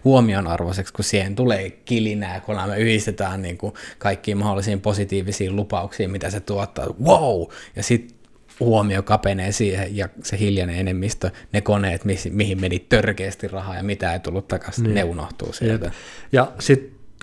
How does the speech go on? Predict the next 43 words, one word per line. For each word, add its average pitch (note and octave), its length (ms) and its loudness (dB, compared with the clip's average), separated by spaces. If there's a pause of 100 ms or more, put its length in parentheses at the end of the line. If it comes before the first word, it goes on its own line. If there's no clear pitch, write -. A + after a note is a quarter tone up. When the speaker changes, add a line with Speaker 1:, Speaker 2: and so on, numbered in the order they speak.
(100)
Speaker 2:
kun, B2 280 6
kun B2 180 6
niinku A#2 260 4
voittajat A#2 680 4
kirjoittaa G#2 420 0
historian, G2+ 640 -2 (220)
niin A2+ 120 2
sit A2+ 120 2
se A#2+ 120 2
ärsyttää, A2 480 4
kun G#2 120 2
ne G#2+ 80 4
voittajat G#2+ 440 4
sanoo, G2 180 0
kun G#2 180 -4 (100)
kuule F#2+ 180 2
mä F#2+ 140 2
oon F2+ 160 2
niin F2+ 180 0
hyvä E2+ 200 -2
ja F2 60 -4
mä F2+ 100 -2
osasin F2 300 -4
tän, G2+ 200 2
ja F#2+ 60 -4
sit - 100 -10
mä - 60 -6
keskityn F#2+ 380 0
tähän, F#2 300 -2
mä G2 100 -4
kehitin F#2+ 260 4
näitä G#2 240 4
taitoja, G2 400 0
ja - 40 -4
sit - 60 -12
tekis - 240 -4
mieli G#2+ 180 2
sanoa, G2 140 0
että - 120 -10 (260)
sulla F#3 320 2
vaan G2 160 0
kävi F#2+ 220 -2
mäihä. G2 540 -2